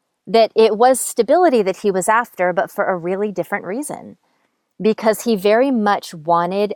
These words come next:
that additional person, a partner for himself, to have the family unit for his son. He wasn't interested in me because of who I was, other than maybe some,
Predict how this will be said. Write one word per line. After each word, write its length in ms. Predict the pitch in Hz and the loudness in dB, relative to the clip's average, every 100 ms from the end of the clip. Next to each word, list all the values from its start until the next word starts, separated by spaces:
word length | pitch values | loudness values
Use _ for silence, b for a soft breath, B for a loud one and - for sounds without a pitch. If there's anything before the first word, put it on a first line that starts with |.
| - | -6
that 300 | 160 160 165 | 0 0 0
additional 720 | 160 147 160 - 196 196 233 - | -4 -6 -8 -6 -4 -2 -4 -4
person, 480 | - 160 - 160 160 | -4 -4 -2 -4 -4
a 80 | |
partner 440 | 160 - 165 - 208 | -8 -4 -4 -4 -8
for 200 | - 233 | -4 -6
himself, 640 | 214 247 - 147 147 - | -4 -6 -2 0 -2 -4
to 100 | - | -12
have 220 | 160 160 | -4 -4
the 80 | 160 | -4
family 460 | - 156 151 180 165 | -6 -4 -4 -8 -8
unit 240 | 156 - | -8 -10
for 140 | - 147 | -10 -10
his 140 | 147 | -10
son. 420 | - 294 - - - _ _ _ _ _ _ _ _ | -8 -6 -8 -12 -20 _ _ _ _ _ _ _ _
He 140 | 262 | 0
wasn't 380 | 240 302 349 339 | 2 2 0 -2
interested 480 | 240 - 214 - 185 | -4 -4 -4 -2 -2
in 280 | 165 156 160 | -2 -4 -4
me 320 | 190 208 196 | -2 -2 -2
because 340 | 165 165 175 | -4 -4 -6
of 120 | 165 - | -8 -6
who 180 | 165 - | -8 -4
I 200 | 165 170 | 0 0
was, 760 | 156 190 233 - 80 165 - - _ _ | 0 2 2 0 -6 -12 -12 -16 _ _
other 340 | 185 208 220 196 | 0 4 4 6
than 340 | 180 170 170 175 | 4 4 0 -2
maybe 260 | 170 165 | 0 0
some, 320 | 165 - 160 | -2 -2 -4